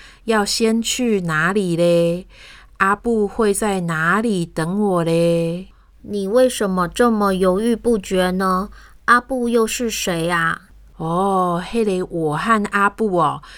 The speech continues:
Speaker 1: 是一起长大的青梅竹马。我住在阿里山的入口处，古博啊大草原。我家有一望无际的青青草原，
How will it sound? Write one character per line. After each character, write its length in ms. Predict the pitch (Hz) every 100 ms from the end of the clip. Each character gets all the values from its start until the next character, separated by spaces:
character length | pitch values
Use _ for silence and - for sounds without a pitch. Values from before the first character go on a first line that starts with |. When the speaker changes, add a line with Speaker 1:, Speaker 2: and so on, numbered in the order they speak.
| -
Speaker 1:
是 300 | - - 226
一 260 | - 233 208
起 400 | - - 170 180
长 260 | 196 156 147
大 180 | 214
的 220 | 190 185 175
青 320 | 175 202 208
梅 260 | 185 156
竹 360 | 156 - 165 170
马。 320 | 196 160 139 - - - - - -
我 200 | 160 147
住 280 | - 240 214
在 240 | 220 185
阿 260 | 180 208 214
里 220 | 196 156
山 280 | - 190 202
的 220 | 196 170
入 260 | 208 233
口 300 | 170 - 151
处， 460 | 120 - 240 196 170 - - -
古 400 | 180 170 175 170
博 240 | 165 165 175
啊 220 | 220 202
大 280 | 196 220 180
草 420 | - - 147 139
原。 420 | 147 156 151 170 - - - _
我 240 | - 165 143
家 360 | - 202 208
有 340 | 202 170 151 143
一 280 | 165 170 185
望 400 | - 254 220 175
无 160 | - 180
际 240 | - 226
的 220 | 180 165
青 300 | 160 - 214
青 280 | - 214 202
草 360 | - 170 147 143
原， 340 | 151 151 175